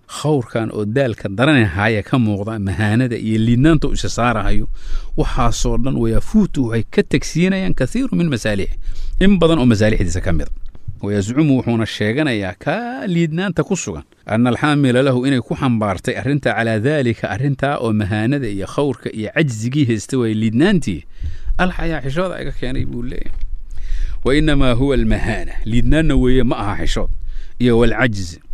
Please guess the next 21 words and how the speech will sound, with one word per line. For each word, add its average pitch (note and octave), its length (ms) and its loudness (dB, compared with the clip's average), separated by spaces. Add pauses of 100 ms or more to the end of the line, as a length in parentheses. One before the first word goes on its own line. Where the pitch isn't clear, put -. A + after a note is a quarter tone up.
(420)
iyo B2 120 0
inuu C3 140 -2
istabar B2+ 380 -2
xumay, A2 260 2
iyo A2 220 -2
وموت A2 500 2
النفس، A#2 400 0
iyo C#3+ 120 -4
nafta G#3 240 -2
oo G3+ 60 -2
la E3+ 120 2
dilo F3 260 2
weeye A2+ 140 2
waxaas A2+ 280 -2
oo G2 80 0
kale. F2 260 0 (540)
وإذا B2 200 2
انحرفت A#2+ 640 0
عن - 120 2
خلق D3 300 2
الشجاعة، F#2+ 640 2